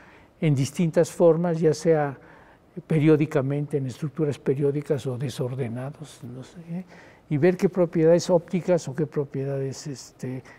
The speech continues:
eléctricas pueden tener estas, estas nanoestructuras, ¿no? Y entonces teníamos en este proyecto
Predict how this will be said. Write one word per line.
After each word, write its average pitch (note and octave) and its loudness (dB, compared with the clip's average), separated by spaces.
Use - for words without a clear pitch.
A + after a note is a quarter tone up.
eléctricas D#3 0
pueden D3+ -4
tener C3+ -8
estas, C3+ -10
estas D3 -4
nanoestructuras, C3+ -8
¿no? E3+ -6
Y D#3 0
entonces F3 2
teníamos E3+ 0
en D3+ -2
este C#3+ -8
proyecto F3 0